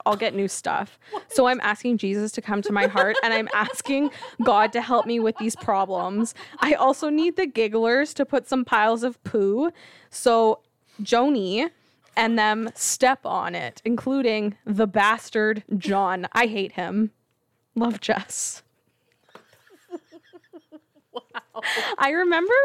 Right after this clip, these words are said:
Speaker 1: vaguely going through this phase where the gigglers, do you remember this at all?
Speaker 2: No, uh, what the
Speaker 1: Okay,
Speaker 2: fuck
Speaker 1: I
Speaker 2: is a
Speaker 1: don't know where this
Speaker 2: giggler?
Speaker 1: came from. I'm not sure. We need to Google this. You do this while
Speaker 2: I'm
Speaker 1: I'm
Speaker 2: on it,
Speaker 1: reading.
Speaker 2: I'm on it.
Speaker 1: But it came up, and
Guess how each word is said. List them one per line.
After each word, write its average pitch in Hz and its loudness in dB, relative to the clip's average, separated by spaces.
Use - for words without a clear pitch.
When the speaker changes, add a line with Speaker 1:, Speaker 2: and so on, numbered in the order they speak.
Speaker 1:
vaguely 240 0
going 233 0
through 240 -4
this 254 -2
phase 226 -4
where 214 0
the 233 2
gigglers, 226 2
do 247 0
you 403 6
remember 254 2
this 349 -2
at 359 -2
all? 415 2
Speaker 2:
No, 392 -12
uh, 196 -10
what 311 -20
the 427 -12
Speaker 1:
Okay, 359 2
Speaker 2:
fuck - 2
Speaker 1:
I 269 2
Speaker 2:
is 320 2
a - 4
Speaker 1:
don't 440 0
know 403 2
where 302 0
this 381 -2
Speaker 2:
giggler? 240 -10
Speaker 1:
came 277 -2
from. 214 -2
I'm 240 0
not 294 -2
sure. 220 -2
We 196 -2
need 240 -2
to 254 -2
Google 202 -2
this. - -6
You 226 -4
do 233 -4
this 220 -6
while 190 -2
Speaker 2:
I'm 175 -2
Speaker 1:
I'm 170 -4
Speaker 2:
on 165 -4
it, 185 -6
Speaker 1:
reading. 180 -8
Speaker 2:
I'm 190 -6
on - -20
it. - -20
Speaker 1:
But 233 4
it 226 -2
came 254 -4
up, 185 0
and 190 -2